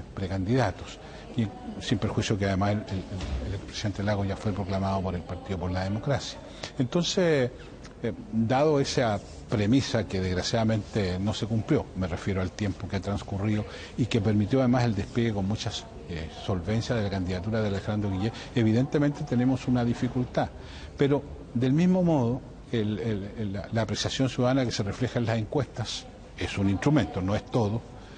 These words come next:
Eh, es algo a resolver y en consecuencia también es algo que uno tiene que enfrentar. Cuando uno es candidato,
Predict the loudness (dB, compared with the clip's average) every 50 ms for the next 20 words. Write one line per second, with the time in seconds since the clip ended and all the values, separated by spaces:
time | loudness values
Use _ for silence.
0 | -16 -16 -18 -16 -6 -2 -2 -2 _ 0 0 0 0 2 2 2 4 4 2 4
1 | 4 4 4 4 2 0 0 -2 0 2 2 2 2 0 -6 -6 -2 0 0 0
2 | 0 0 -2 -2 -2 0 0 0 0 0 0 0 2 2 2 4 4 4 2 2
3 | 0 0 0 0 0 2 2 2 4 4 4 4 4 2 4 2 0 0 0 0
4 | -2 -2 0 0 0 0 0 0 -6 -14 -14 -16 -14 -6 -2 0 2 4 4 6
5 | 4 4 2 2 2 4 4 4 6 4 4 4 2 0 -4 -4 -6